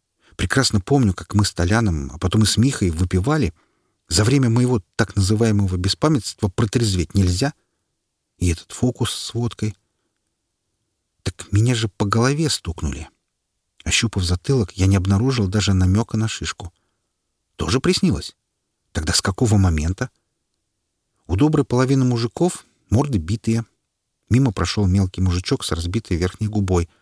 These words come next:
Он кивнул мне и, криво ухмыльнувшись, пошел себе дальше. Этого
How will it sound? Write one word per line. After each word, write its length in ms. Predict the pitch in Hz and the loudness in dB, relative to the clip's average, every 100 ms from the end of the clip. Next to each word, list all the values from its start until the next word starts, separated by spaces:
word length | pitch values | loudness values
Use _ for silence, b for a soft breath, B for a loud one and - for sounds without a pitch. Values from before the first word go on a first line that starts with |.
| _ _ _ | _ _ _
Он 100 | - 90 | -2 -2
кивнул 400 | - 95 139 131 | 0 2 4 2
мне 240 | 85 73 | 0 -2
и, 160 | 71 82 | -8 -8
криво 300 | - 113 101 | 0 2 2
ухмыльнувшись, 760 | 90 101 104 139 - - 95 - - | 0 2 2 0 -2 -6 -6 -10 -6
пошел 300 | 92 - 113 | -4 -2 -4
себе 220 | 101 95 | -2 -2
дальше. 420 | 87 80 - - _ _ _ _ _ _ _ _ _ - | 0 0 -2 -10 _ _ _ _ _ _ _ _ _ -6
Этого 400 | 95 - 127 | -4 -2 -2